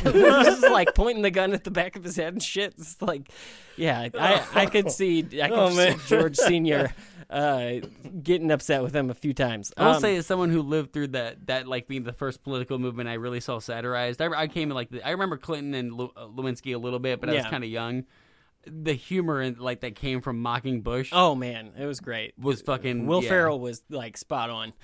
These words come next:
Speaker 1: Uh,
Speaker 2: Even Robin Williams got in on that.
Speaker 1: Yeah. Um, so I said there was a positive and a negative.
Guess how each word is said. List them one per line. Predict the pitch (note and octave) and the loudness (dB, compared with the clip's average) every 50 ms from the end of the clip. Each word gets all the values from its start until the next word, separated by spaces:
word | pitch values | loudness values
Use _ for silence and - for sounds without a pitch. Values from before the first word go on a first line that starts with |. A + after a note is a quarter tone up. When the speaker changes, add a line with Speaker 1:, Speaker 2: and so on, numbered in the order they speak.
| - - - _ _ _ - | -20 -20 -20 _ _ _ -6
Speaker 1:
Uh, | B2 B2+ - C#3 | -4 -4 -2 -2
Speaker 2:
Even | E3 G3 F3 D3+ | -2 -2 0 0
Robin | D3+ D#3+ D3 C3 B2 A#2 | 0 0 0 0 -4 -4
Williams | A#2+ C#3 B2+ A2 F#2+ F#2+ | -2 -2 -4 -4 -6 -6
got | G2+ A#2 A2 G#2+ | -6 -4 -4 -4
in | G#2+ G#2 | -6 -8
on | G#2 G2+ G2+ | -8 -10 -10
that. | G#2 G#2 G#2 G#2+ C#3 | -8 -8 -8 -8 -6
Speaker 1:
Yeah. | D3 C#3+ C3 A#2+ G#2 F2+ - _ _ _ _ _ _ _ - | -6 -4 -4 -4 -6 -10 -14 _ _ _ _ _ _ _ -6
Um, | C3+ D3+ D#3 D3+ C#3+ C#3 - - - | -4 -2 -2 -2 -4 -6 -10 -14 -12
so | - - F#3+ F#3 F#3 F3 | -8 -4 -4 -2 -2 -2
I | E3 E3 | -2 -4
said | D3+ - F#3 E3 | -4 -6 -6 -6
there | E3+ E3+ | -6 -6
was | D#3+ D#3 D3 | -6 -6 -6
a | C#3+ | -6
positive | B2 D#3+ F3 F3 D#3+ E3 D#3+ D#3 C#3 | -6 -4 -6 -6 -6 -6 -8 -8 -8
and | C#3+ C#3 C3+ | -6 -6 -6
a | B2+ | -6
negative. | B2+ B2 A#2 A2 A2 F#2+ G#2 G#2 - - | -6 -6 -8 -8 -10 -12 -12 -12 -14 -18